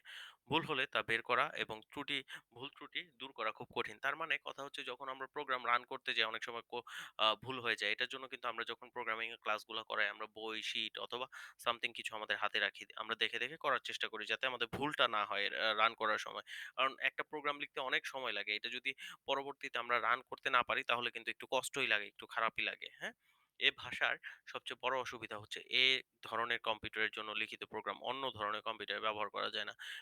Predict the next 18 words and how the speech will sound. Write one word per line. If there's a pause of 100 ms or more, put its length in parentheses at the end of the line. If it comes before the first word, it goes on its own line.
(120)
মেশিন
ভাষাকে
নিম্ন
স্তরের
ভাষাও
বলা
হয়। (340)
আ,
দেখো
অনেকে
আমরা
কোড
ব্লক
ব্যবহার
করি,
হ্যাঁ? (180)
কোড
ব্লক